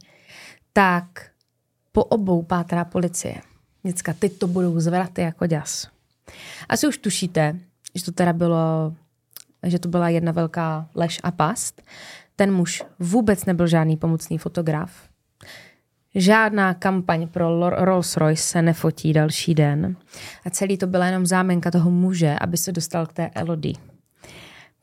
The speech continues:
Všechno vysvětlím. Ten tajemný muž má, prosím vás, nejšílenější příjmení, co jsme tady měli. Já vám ho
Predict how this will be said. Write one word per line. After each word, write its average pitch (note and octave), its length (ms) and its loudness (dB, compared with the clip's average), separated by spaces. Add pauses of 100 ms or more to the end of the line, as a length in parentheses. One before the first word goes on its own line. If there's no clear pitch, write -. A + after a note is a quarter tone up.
(120)
Všechno A3 300 2
vysvětlím. D#3+ 560 0 (800)
Ten A3 240 0
tajemný B3+ 440 0
muž G3 560 0 (2000)
má, F#3+ 140 6
prosím A3 340 0
vás, B3+ 420 2 (680)
nejšílenější C#4 800 0
příjmení, G#3+ 400 -2
co - 100 -6
jsme - 160 -6
tady A#3 140 0
měli. F#3 220 2
Já F3+ 80 2
vám G3+ 120 -2
ho A3+ 120 -2